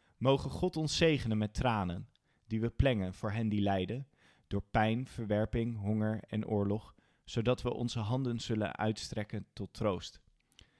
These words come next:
En mogen God ons zegenen met zoveel dwaasheid, dat we geloven een verschil te kunnen maken in de wereld,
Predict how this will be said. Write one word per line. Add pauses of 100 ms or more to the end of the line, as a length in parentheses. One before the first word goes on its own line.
(280)
En
mogen
God
ons
zegenen
met
zoveel
dwaasheid, (480)
dat
we
geloven
een
verschil
te
kunnen
maken
in
de
wereld,